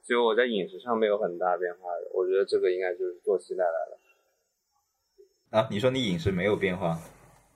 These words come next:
Speaker 1: 饮食没有很大的变化，没有，就是，所以应该是作息带来的。
Speaker 2: 那你以前的作息是什么样的？
Speaker 1: 以前就比这稍微迟一点了，大概晚上可能十二，磨磨蹭蹭到十二点多，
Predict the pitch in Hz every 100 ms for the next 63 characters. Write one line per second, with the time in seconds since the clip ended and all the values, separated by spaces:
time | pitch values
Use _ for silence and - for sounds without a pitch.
0 | _ _ _ - 95 - 113 120 117 135
1 | 101 90 107 107 92 92 87 87 82 -
2 | 98 101 107 _ - - - - - -
3 | 104 98 - - - 104 104 104 - 101
4 | 92 - 101 - 92 92 87 - - -
5 | _ _ _ _ _ _ _ _ - 151
6 | 123 123 92 82 90 107 127 113 107 104
7 | 92 78 80 78 - - - _ _ -
8 | - - - - 92 104 110 139 123 -
9 | 90 113 - 135 135 139 - 95 104 90
10 | 82 50 - _ - 107 113 107 85 85
11 | 110 104 92 87 90 - _ _ - -
12 | 98 117 117 _ 101 101 117 123 120 117
13 | 113 - 101 110 95 87 95 95 98 98